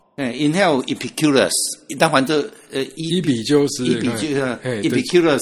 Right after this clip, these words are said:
Speaker 1: 甲，呃，Stoa，斯多亚学派，两个学派，迄个伊拄着因，伊甲，甲因在论，啊，到第十七章，伊伫迄个阿略巴国的时阵，伊就对这有迄个哲学背景的人开始伫遐讲道。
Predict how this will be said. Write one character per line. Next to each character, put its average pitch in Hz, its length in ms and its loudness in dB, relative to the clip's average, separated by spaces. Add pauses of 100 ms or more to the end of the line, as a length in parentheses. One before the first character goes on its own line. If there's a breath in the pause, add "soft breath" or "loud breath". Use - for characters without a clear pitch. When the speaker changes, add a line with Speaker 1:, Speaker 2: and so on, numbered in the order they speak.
(120)
Speaker 1:
甲， 151 100 -8 (140)
呃， 117 220 2
Stoa， 120 440 6 (460 loud breath)
斯 - 340 0
多 151 200 6
亚 104 160 4
学 104 180 0
派， 107 280 2 (160)
两 165 160 -2
个 180 140 2
学 170 240 0
派， 156 220 4
迄 165 60 2
个 160 100 0
伊 - 80 0
拄 208 180 -4
着 139 160 -2
因， 139 240 0 (180)
伊 143 220 -16
甲， 202 240 -2
甲 202 120 0
因 147 180 2
在 160 140 4
论， 123 280 -2 (400 loud breath)
啊， 185 120 2
到 202 160 2
第 208 180 -2
十 - 180 -6
七 170 140 -6
章， 165 260 -2
伊 139 140 -4
伫 - 60 -8
迄 127 260 -4
个 127 320 -4 (100)
阿 127 120 0
略 107 100 -2
巴 110 200 -2
国 107 240 -4
的 104 60 -4
时 113 120 -8
阵， 104 220 -8 (380 loud breath)
伊 139 120 -4
就 120 120 -4
对 147 200 -6
这 143 180 -2
有 113 200 -2 (220)
迄 151 140 -4
个 120 140 0 (100)
哲 180 160 -2
学 113 240 -4
背 101 100 -4
景 131 180 -4
的 113 80 0
人 90 160 -4
开 104 140 -8
始 117 140 -6
伫 - 60 -14 (100)
遐 87 100 -8
讲 87 160 -6
道。 76 120 -12